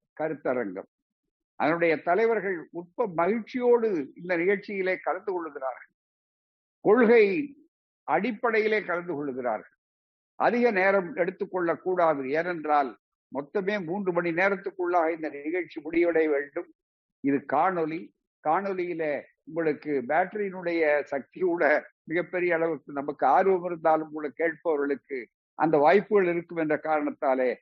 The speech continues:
ஒரு சில கருத்துக்களை மாத்திரம் நான் முதலிலே சுருக்கமாக எடுத்து வைக்க விரும்புகிறேன். தந்தை பெரியார் அவர்கள், ஒரு கலைஞர் அவர்கள் ஒரு எளிய குவளையிலிருந்து குவளையத்தை அதிசயப்படுத்தியவர்,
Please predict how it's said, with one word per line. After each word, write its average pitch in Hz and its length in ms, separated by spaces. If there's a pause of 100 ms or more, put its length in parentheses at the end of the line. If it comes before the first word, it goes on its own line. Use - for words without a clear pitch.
(240)
ஒரு 220 240
சில 214 220
கருத்துக்களை 165 580
மாத்திரம் 147 640
நான் 147 420
முதலிலே 156 520
சுருக்கமாக 160 840 (180)
எடுத்து 170 340
வைக்க 147 240
விரும்புகிறேன். 120 560 (800)
தந்தை 185 440
பெரியார் 208 420
அவர்கள், 147 680 (440)
ஒரு 175 640 (100)
கலைஞர் 220 460
அவர்கள் 214 360
ஒரு 185 360
எளிய 196 640 (240)
குவளையிலிருந்து 220 880
குவளையத்தை 214 680
அதிசயப்படுத்தியவர், - 1000